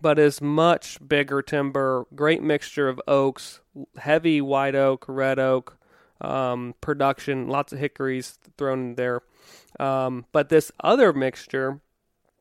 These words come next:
twenty-year-old stuff, is very heavy tulip poplar, very heavy,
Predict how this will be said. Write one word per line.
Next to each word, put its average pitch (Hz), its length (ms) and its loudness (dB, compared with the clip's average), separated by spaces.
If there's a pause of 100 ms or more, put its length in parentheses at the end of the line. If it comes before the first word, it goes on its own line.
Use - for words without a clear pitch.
(320)
twenty-year-old 131 640 -2
stuff, 131 300 0 (800)
is 143 420 2
very 135 300 0
heavy 131 260 -4
tulip 196 380 0
poplar, - 560 -4 (260)
very 135 300 -4
heavy, 135 480 -2